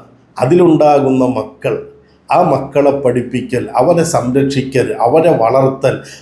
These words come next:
അവരെ വിവാഹം കഴിച്ചയക്കൽ, അതൊന്നും ഈ പണിക്ക് കിട്ടൂല. പിന്നെയോ ഇതുകൊണ്ടുള്ളൊരു നേട്ടം ഞങ്ങൾ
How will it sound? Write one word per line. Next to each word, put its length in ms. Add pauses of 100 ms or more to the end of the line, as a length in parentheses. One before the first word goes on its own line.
(140)
അവരെ 240 (100)
വിവാഹം 520
കഴിച്ചയക്കൽ, 760 (840)
അതൊന്നും 560 (100)
ഈ 20 (180)
പണിക്ക് 400
കിട്ടൂല. 380 (160)
പിന്നെയോ 420 (440)
ഇതുകൊണ്ടുള്ളൊരു 680 (100)
നേട്ടം 420 (240)
ഞങ്ങൾ 480